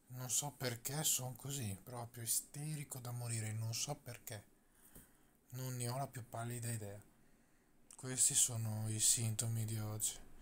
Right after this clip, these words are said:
Sensi di svenimento, di capogiro ne ho avuto due per almeno tre quattro secondi oggi e basta. E basta. Uff.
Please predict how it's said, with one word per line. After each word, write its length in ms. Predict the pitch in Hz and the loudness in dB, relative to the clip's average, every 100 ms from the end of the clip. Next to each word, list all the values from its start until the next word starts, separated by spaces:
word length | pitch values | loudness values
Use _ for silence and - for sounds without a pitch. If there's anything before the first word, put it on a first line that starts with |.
| - - - - - - | -14 -14 -14 -12 -12 2
Sensi 480 | - 135 131 135 | 4 6 8 6
di 100 | 123 | 6
svenimento, 880 | 123 123 127 127 127 123 120 120 113 | 2 4 4 4 4 4 4 4 2
di 180 | 113 117 | 2 0
capogiro 580 | 113 117 123 120 123 123 | 0 0 2 2 4 2
ne 100 | 131 | 2
ho 60 | 120 | 2
avuto 500 | 120 120 - 117 - - - - - | 2 0 2 2 0 -8 -10 -12 -12
due 420 | - 123 135 127 107 | -4 0 4 4 4
per 220 | 117 117 | 2 2
almeno 880 | 117 120 123 120 117 117 117 113 110 | 4 4 2 4 4 4 4 2 0
tre 180 | 127 127 | 0 2
quattro 280 | 123 113 | 2 6
secondi 680 | 117 131 117 131 139 139 139 127 - - | 8 8 6 0 0 2 0 -2 -12 -8
oggi 520 | 117 123 117 131 131 - - - - - | -4 -2 0 0 -2 -8 -16 -18 -20 -12
e 100 | 113 | -10
basta. 500 | 107 98 98 - - - - - - - - - - - - - - - - - - | -6 -4 6 6 6 2 -16 -20 -18 -18 -16 -18 -20 -20 -20 -20 -20 -20 -20 -20 -10
E 140 | 117 | -8
basta. 480 | 110 104 101 - - - - - - - - - - - - - - - - - - - - - - - - | -6 -6 6 8 6 -2 -12 -16 -18 -20 -20 -18 -16 -14 -16 -16 -14 -12 -10 -8 -8 -8 -10 -12 -14 -10 4
Uff. 380 | 107 - - | 6 6 4